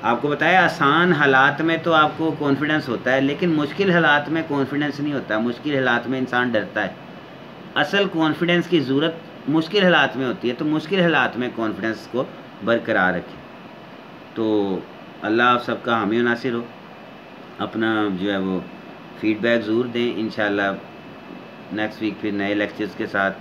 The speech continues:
अपने subject के साथ ही हाज़िर होंगे। इस तरह मैं कोशिश करता रहूँगा, बीच में कोई motivational lecture किसी एक topic के लिहाज से आपको ज़रूर दिया जाए ताकि आप उसको पढ़ें, उसको समझें।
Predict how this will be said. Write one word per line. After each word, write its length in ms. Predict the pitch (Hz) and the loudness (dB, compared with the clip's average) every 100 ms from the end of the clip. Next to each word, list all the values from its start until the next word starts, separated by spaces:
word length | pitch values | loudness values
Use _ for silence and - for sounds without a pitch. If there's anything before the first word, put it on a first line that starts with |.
| - | -10
अपने 280 | 92 90 98 | -10 -6 -6
subject 420 | 92 90 98 98 | -4 -4 -4 -4
के 80 | 110 | -6
साथ 200 | 104 98 98 | -2 -2 0
ही 60 | |
हाज़िर 260 | 104 87 104 | 0 0 -2
होंगे। 260 | 113 110 117 - - - - - | -2 -4 -6 -10 -16 -18 -16 -8
इस 120 | 131 - | -8 -2
तरह 140 | 151 | 0
मैं 140 | 151 | 0
कोशिश 280 | 151 139 151 | 0 -2 -2
करता 280 | 139 135 160 | 0 0 2
रहूँगा, 380 | 151 147 139 139 - - - - - - - - - 113 | 2 2 2 2 -2 -16 -18 -18 -18 -18 -18 -18 -8 0
बीच 260 | 131 127 | 2 2
में 280 | 127 135 135 | 4 4 4
कोई 260 | 135 123 120 | 4 6 6
motivational 640 | 120 120 131 127 127 127 | 4 4 4 2 2 2
lecture 320 | 117 117 120 | 2 0 -4
किसी 320 | 101 117 120 | -2 0 2
एक 100 | 117 117 | 2 0
topic 300 | 107 120 110 | -2 0 0
के 100 | 120 | 2
लिहाज 240 | 117 101 | 2 2
से 120 | 110 | 2
आपको 280 | 110 107 110 | 2 2 0
ज़रूर 240 | 101 110 | -2 -2
दिया 240 | 113 107 101 | 0 2 2
जाए 160 | 104 | 2
ताकि 340 | 104 101 95 107 | 2 0 0 0
आप 100 | 98 | -4
उसको 220 | 92 110 | -4 -6
पढ़ें, 300 | 90 98 98 | -2 -2 0
उसको 240 | 98 - | -4 -4
समझें। 360 | 104 95 95 104 | -4 -2 -2 -4